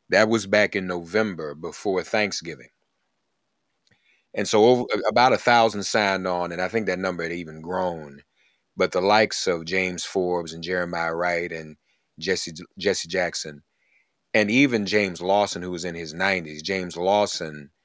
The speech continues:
was the, uh, organizer of the Nashville sit-in movement and the organizer of the Memphis sanitation workers strike. Um, he went to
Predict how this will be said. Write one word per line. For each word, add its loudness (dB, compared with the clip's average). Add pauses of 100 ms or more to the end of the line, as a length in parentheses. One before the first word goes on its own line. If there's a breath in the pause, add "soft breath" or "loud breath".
(440)
was 4
the, -6 (1080)
uh, -4 (100)
organizer 2
of -6
the -6
Nashville -4
sit-in 0
movement -6
and -6
the -8
organizer 0
of -4
the -6
Memphis -6
sanitation -2
workers -2
strike. -6 (800)
Um, -6
he -2
went 0
to -10